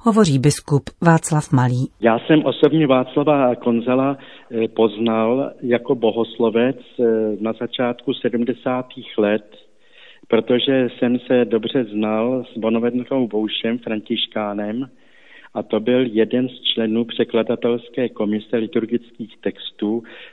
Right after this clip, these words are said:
Speaker 2: po druhém vatikánském koncilu. A právě v bytě Bonaventury Boušeho na Starém Městě každé úterý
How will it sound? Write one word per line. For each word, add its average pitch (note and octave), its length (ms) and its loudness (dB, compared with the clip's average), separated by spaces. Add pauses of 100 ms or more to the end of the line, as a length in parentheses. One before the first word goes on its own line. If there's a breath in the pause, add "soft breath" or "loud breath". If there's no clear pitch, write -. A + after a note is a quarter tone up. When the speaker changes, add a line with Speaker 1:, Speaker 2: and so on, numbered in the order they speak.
Speaker 2:
po A2 100 -2
druhém A2+ 260 0
vatikánském A2 800 -4
koncilu. G2+ 640 -4 (400 soft breath)
A - 100 -10
právě A#2 680 0
v - 140 -18
bytě A2 680 0 (560 loud breath)
Bonaventury A#2+ 840 0
Boušeho G#2+ 880 0
na A2+ 140 0
Starém B2 480 -2
Městě G2+ 680 0
každé A#2 480 -2
úterý G#2+ 720 -2